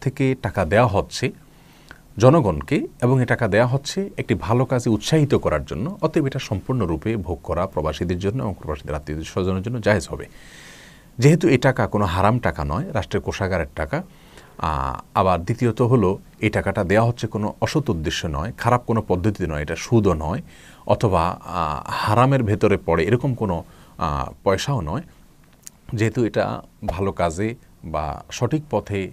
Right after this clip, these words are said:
যাতে মানুষ, আহ, টাকা প্রেরণ করে, সেজন্য উৎসাহ দেওয়ার জন্য টাকাটা দেওয়া হচ্ছে।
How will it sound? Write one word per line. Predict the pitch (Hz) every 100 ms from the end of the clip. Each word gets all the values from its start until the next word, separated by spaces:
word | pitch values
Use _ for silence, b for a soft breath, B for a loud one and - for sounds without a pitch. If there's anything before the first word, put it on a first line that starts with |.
| -
যাতে | - 82 78
মানুষ, | 76 76 - - -
আহ, | - 73 -
টাকা | 101 107
প্রেরণ | 131 151
করে, | 143 92 82
সেজন্য | 92 82 80
উৎসাহ | - - 170 147 175 -
দেওয়ার | 104 98 92
জন্য | 82 85
টাকাটা | 78 76 76
দেওয়া | 71 71 87
হচ্ছে। | - 170